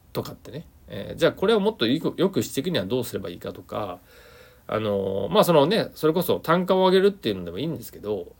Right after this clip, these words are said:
単価を上げるってことは価値が上がるとか、より相手に刺さるとかってことだけど、それはどうすればいいのかっていう時に、例えば多分文章の文字を、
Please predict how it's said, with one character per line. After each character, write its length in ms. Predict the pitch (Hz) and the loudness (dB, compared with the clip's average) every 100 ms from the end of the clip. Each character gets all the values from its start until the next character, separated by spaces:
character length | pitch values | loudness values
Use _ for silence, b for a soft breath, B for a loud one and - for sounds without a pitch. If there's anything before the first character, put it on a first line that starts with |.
| - | -10
単 260 | 240 269 | -6 -6
価 160 | 269 247 | 0 2
を 40 | |
上 60 | 240 | 2
げ 100 | 240 | 2
る 40 | 262 | 0
っ 20 | |
て 240 | 269 - | -4 -8
こ 100 | 113 | -6
と 100 | - | -4
は 140 | 95 87 | -6 -2
価 160 | 220 | -4
値 180 | - 131 | 0 2
が 240 | 98 82 92 | 2 0 0
上 40 | |
が 120 | 110 | 2
る 80 | 123 | 2
と 180 | 131 - | -2 -8
か、 400 | - 95 87 80 117 | -12 -12 -12 -10 0
よ 120 | 139 | 2
り 320 | 196 - - - - | 2 -2 -6 -14 0
相 160 | 156 | 2
手 120 | 165 | 2
に 40 | 123 | -2
刺 140 | - | -4
さ 100 | 160 | -4
る 80 | 143 | -4
と 100 | - | -4
か 100 | 87 | -10
っ 20 | |
て 140 | 87 104 | -12 -10
こ 80 | |
と 60 | 98 | -8
だ 100 | 85 | -8
け 80 | 95 | -4
ど、 320 | 110 98 - B B B | -2 -2 -6 B B B
そ 140 | - 175 | -8 0
れ 80 | 196 | 2
は 80 | |
ど 180 | 156 220 | 6 6
う 40 | 170 | 6
す 80 | 110 | 2
れ 60 | |
ば 100 | 92 | -2
い 40 | 87 | -6
い 20 | |
の 100 | 85 | -10
か 140 | - | -14
っ 20 | 90 | -16
て 300 | - - 113 | -18 -10 -6
い 40 | |
う 40 | |
時 100 | 123 | -4
に、 320 | 139 180 - - | -2 -4 -4 -2
例 200 | 202 226 | 0 2
え 40 | 254 | 2
ば 180 | 180 240 | 6 6
多 20 | |
分 160 | 160 120 | 6 2
文 240 | 254 320 | 0 0
章 240 | - 113 | 0 0
の 180 | 104 135 | 4 4
文 160 | 117 185 | 4 4
字 140 | 135 | 4
を、 320 | 127 127 - | 4 4 0